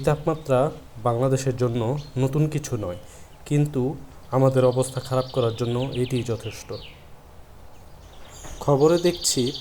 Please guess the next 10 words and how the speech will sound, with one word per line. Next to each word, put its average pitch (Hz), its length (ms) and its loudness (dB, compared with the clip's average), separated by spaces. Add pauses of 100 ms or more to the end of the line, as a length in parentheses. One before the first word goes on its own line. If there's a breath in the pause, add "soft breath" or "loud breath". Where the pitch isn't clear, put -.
(140)
প্রতিদিনই 139 640 2 (680)
কোনো 151 220 6
না 143 140 2
কোনো 139 140 2 (100)
মানুষ 143 220 0 (380)
মারা 120 260 2
যাচ্ছে 131 360 0 (600)
এই 123 100 4 (200)
গরমে 135 380 6 (380)
হিট 131 160 -2